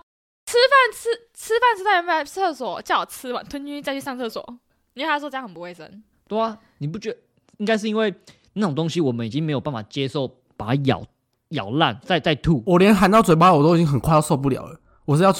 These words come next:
Speaker 3: 有点小跑步去厕所吐掉的。
Speaker 2: 啊，你，
Speaker 3: 就像，
Speaker 2: 可是你，你
Speaker 3: 就像大陆妹啊，我含在嘴巴里我会死啊，它有毒，你知道吗？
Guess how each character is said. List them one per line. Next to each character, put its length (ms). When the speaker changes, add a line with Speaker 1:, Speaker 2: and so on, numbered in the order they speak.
Speaker 3:
有 120
点 160
小 200
跑 140
步 160
去 140
厕 140
所 120
吐 140
掉 200
的。 60
Speaker 2:
啊， 180
你， 80
Speaker 3:
就 80
像， 180
Speaker 2:
可 80
是 80
你， 120
你 80
Speaker 3:
就 40
像 160
大 200
陆 180
妹 240
啊， 140
我 40
含 160
在 60
嘴 100
巴 120
里 120
我 80
会 120
死 320
啊， 180
它 80
有 100
毒， 420
你 60
知 80
道 140
吗？ 160